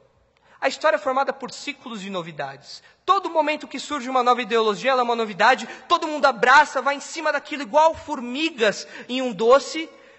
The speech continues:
mas chega um momento que aquela novidade já não é mais nova. E ela começa a se tornar tradicional.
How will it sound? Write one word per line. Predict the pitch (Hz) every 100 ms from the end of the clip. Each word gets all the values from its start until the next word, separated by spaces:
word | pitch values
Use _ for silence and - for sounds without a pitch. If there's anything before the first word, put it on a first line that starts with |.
| _ 302
mas | 262
chega | 339 320
um |
momento | 254 196 196 233 233
que |
aquela | 214 226 220
novidade | 196 185 214 214
já | 240
não | 240
é |
mais | 277 208 151
nova. | 143 139 139 131 _ _ _ _ _ -
E | 208
ela | 247
começa | 247 220 240
a | 240
se | 233
tornar | 233 202 196 277 - -
tradicional. | - 240 - 302 359 247 160 139